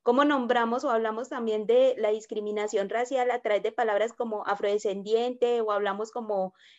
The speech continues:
eh, nombramos las negritudes, las personas raciales? ¿Por qué genera tanta incomodidad hablar del tema del racismo, más de que el significado?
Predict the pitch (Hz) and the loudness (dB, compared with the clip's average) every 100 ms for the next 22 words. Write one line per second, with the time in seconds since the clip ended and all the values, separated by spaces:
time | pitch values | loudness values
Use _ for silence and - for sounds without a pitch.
0 | _ 196 208 208 214 226 208 214 226 233 | _ -2 0 2 4 4 6 4 4 4
1 | 220 208 220 208 247 254 254 240 226 214 | 2 -2 -2 -2 0 6 6 6 4 0
2 | 208 208 214 220 226 - 208 208 196 233 | -2 -4 -4 -4 -6 -8 -2 0 0 0
3 | 226 220 - 240 233 254 226 240 269 269 | 0 -2 2 4 6 6 6 4 2 0
4 | 269 262 262 254 247 214 202 196 202 190 | -2 -6 -4 -4 -2 -2 0 0 -2 -4
5 | - 214 233 233 247 247 247 240 190 190 | -2 0 0 2 0 0 -2 -2 -2 -2
6 | 190 240 208 208 202 214 226 240 208 - | -2 -4 -4 -4 -2 -2 -2 -4 -4 -6
7 | 220 208 202 185 - 254 185 185 | -4 -2 -4 -8 -6 -2 0 -2